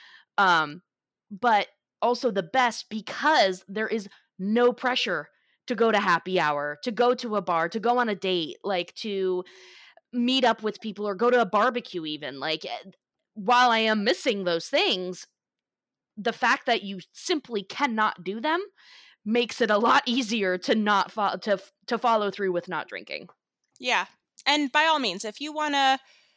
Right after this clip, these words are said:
Speaker 2: stay home, and one of my favorite things used to be to just f-, find a weird recipe, not even a weird recipe, just a nice recipe and, and get day drunk and bake. That was one of my
Speaker 1: Yeah.
Speaker 2: favorite things to do. By all means, do that.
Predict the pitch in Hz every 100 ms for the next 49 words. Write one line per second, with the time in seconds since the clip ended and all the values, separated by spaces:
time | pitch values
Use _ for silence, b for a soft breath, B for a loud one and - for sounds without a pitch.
0 | b - - 262 269 247 254 254 247 196
1 | 196 - 269 269 226 247 233 - 240 220
2 | 202 202 196 208 196 190 170 - - B
3 | B B _ _ - - _ - 226 220
4 | 214 190 208 214 196 190 - 208 220 202
5 | - 240 202 175 151 147 151 - - -
6 | 233 208 202 196 - 170 175 196 - 190
7 | 185 156 151 - 170 165 165 _ _ _
8 | _ _ _ 190 180 170 190 175 185 185
9 | 180 175 175 147 151 151 156 175 - -
10 | _ _ _ - 208 165 202 233 156 -
11 | 196 185 - 180 - 185 175 208 277 311
12 | 277 240 - 233 190 165 -